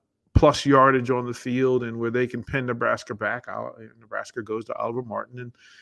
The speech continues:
quite frankly, he's just been there to catch and fair catch and not get plus yardage. And those are yards left on the field. And in a game where those,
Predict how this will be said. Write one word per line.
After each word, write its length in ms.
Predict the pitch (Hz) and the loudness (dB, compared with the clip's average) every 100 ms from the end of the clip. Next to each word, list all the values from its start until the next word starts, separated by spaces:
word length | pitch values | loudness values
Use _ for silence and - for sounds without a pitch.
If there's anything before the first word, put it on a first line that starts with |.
| - - | -4 4
quite 140 | 156 | 6
frankly, 280 | 160 151 151 | 6 8 10
he's 160 | 151 | 8
just 280 | - 143 143 | 6 0 4
been 260 | 135 139 135 | 6 6 6
there 220 | 135 131 | 6 6
to 160 | - 131 | 2 -4
catch 420 | - 131 - - | 2 0 0 -10
and 220 | 120 123 - | -8 -10 -6
fair 180 | 117 | -6
catch 460 | 113 127 113 - - _ _ _ _ _ | -4 -4 -4 -6 -20 _ _ _ _ _
and 180 | 123 120 | -2 4
not 240 | 120 120 | 4 4
get 240 | 123 113 - | -2 -2 -4
plus 300 | 120 101 160 | -6 -4 2
yardage. 380 | 190 147 117 - | 4 4 0 -2
And 180 | 131 | 0
those 220 | 139 143 139 | 2 4 4
are 80 | |
yards 480 | 139 139 147 147 127 | 4 4 6 4 0
left 280 | 123 139 - | -2 -2 -2
on 160 | 123 123 | -8 -8
the 60 | 127 | -10
field. 400 | - 208 170 131 | -2 4 4 4
And 100 | 123 | -4
in 140 | 131 | -4
a 60 | 127 | 0
game 440 | 151 180 185 147 | 2 2 2 2
where 300 | 135 139 127 | 4 4 4
those, 640 | 123 127 160 175 160 147 | 2 6 8 6 2 -6